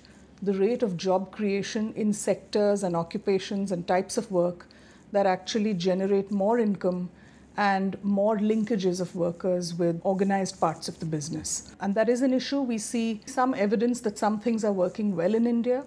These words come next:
but we do have concerns about whether that pace is good enough and a set of things that we need to accelerate that pace.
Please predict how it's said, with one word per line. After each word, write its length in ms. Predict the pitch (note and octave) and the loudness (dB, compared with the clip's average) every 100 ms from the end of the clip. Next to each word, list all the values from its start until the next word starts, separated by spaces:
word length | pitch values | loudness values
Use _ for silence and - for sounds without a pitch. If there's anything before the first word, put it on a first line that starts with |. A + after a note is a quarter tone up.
| - | -8
but 160 | G3 | -6
we 100 | G#3+ | -4
do 220 | F3 G#3+ | -2 -2
have 200 | A3 A3 | -2 -2
concerns 520 | G#3+ G3 F3+ F#3+ F#3+ F#3 | -2 -4 -2 -2 -2 -2
about 320 | F3+ F3 F3 | 0 0 0
whether 180 | F#3 F#3+ | -2 0
that 320 | F3+ F3+ - | -2 -4 -2
pace 460 | A3+ G#3+ - - - - - - | 0 0 0 -4 -8 -20 -20 -8
is 160 | - F#3+ | -4 -2
good 180 | G3+ G3 | 0 2
enough 340 | G#3 F#3+ - | 2 0 0
and 140 | F#3+ | -2
a 20 | F#3+ | 0
set 220 | - F#3+ | 0 0
of 80 | F#3+ | -2
things 320 | - F#3+ F3+ | -4 -2 0
that 180 | F3+ F3 | -2 0
we 80 | |
need 200 | F#3+ F#3 | -4 -4
to 100 | F3 | -4
accelerate 580 | F3 - A3 F#3 E3+ D#3+ | -6 -4 -2 0 0 -2
that 220 | D3 C#3+ | -8 -8
pace. 380 | - D#3+ - - | -8 -8 -8 -12